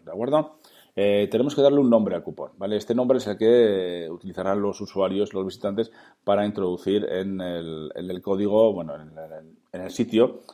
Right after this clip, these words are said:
donde haya que introducir el código del cupón, ¿vale? Este sería el código del cupón.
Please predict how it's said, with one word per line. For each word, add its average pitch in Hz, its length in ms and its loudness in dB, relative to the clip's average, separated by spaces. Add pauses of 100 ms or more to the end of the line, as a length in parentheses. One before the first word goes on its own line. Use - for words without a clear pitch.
(120)
donde 104 220 0
haya 110 160 4
que 104 80 -2
introducir 95 600 -4
el 90 140 -8
código 92 320 -4
del 85 80 -6
cupón, 73 280 -16
¿vale? 104 180 -4
Este 107 160 -10
sería 95 240 -2
el 90 180 -6
código 101 460 -4
del 104 260 -8
cupón. 80 320 -10